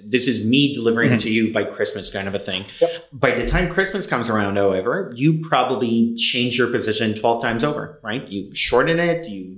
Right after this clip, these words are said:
Speaker 1: didn't want all this exposure, market prices fluctuate. There are many good reasons why most of those, literally the predominant portion of those contracts,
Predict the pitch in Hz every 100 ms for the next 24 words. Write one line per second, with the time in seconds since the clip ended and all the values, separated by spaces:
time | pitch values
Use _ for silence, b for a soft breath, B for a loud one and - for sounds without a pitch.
0 | - 110 104 107 165 165 160 160 160 160
1 | - 156 151 151 147 B B B _ 127
2 | 113 143 175 160 160 143 143 139 - 131
3 | - 131 131 - - 131 123 131 170 170
4 | 160 - 143 110 120 117 107 107 - 113
5 | 110 107 117 113 123 120 - - - -
6 | - - 113 156 113 92 92 - - 107
7 | 127 165 147 113 - - 120 110 110 98
8 | 107 107 - 107 117 113 -